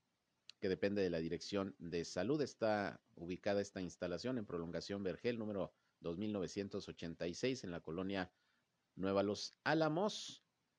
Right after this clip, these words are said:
Y bueno, se pueden comunicar para que agenden su cita, para que mañana, pues, ya los estén esperando ahí con su mascota para la esterilización. Les voy a dar el teléfono, que es ocho siete uno,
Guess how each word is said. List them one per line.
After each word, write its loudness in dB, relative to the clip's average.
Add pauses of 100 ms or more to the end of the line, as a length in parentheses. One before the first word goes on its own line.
(220)
Y 6
bueno, 6
se -2
pueden 2
comunicar 0
para 4
que -4
agenden 0
su -2
cita, 0
para -4
que -8
mañana, -2
pues, -4
ya 0
los -8
estén -6
esperando -4
ahí -4
con -8
su -10
mascota -4
para 0
la 0
esterilización. -4
Les 0
voy 2
a 4
dar 2
el -4
teléfono, 0
que -4
es -6
ocho -6
siete -2
uno, 2